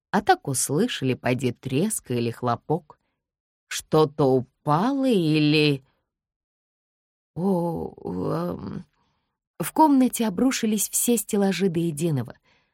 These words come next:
Отлично, чудесно. "Я просто уронила тут кое-что. Ничего страшного". Либи постаралась говорить, как наивная криворучка,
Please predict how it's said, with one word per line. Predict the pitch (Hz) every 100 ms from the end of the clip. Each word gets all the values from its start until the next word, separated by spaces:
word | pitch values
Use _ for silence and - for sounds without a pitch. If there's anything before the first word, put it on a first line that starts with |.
| _ -
Отлично, | 170 156 131 135 135 127 - - - _ _ _
чудесно. | - 311 220 269 254 - 160 - _ _ _ _ _ _ _ _ -
"Я | 208 220
просто | - 226 202 -
уронила | 202 220 269 285 233
тут | 175 156
кое-что. | 185 180 - - 170 - - _ _
Ничего | 196 233 240 254
страшного". | 262 202 196 - 196 185 190 _ _ _ _ -
Либи | 180 160 143
постаралась | 143 - 143 135 135 131
говорить, | 113 135 131 160 -
как | 143 139
наивная | 143 139 139 135 127
криворучка, | - 135 127 131 208 - -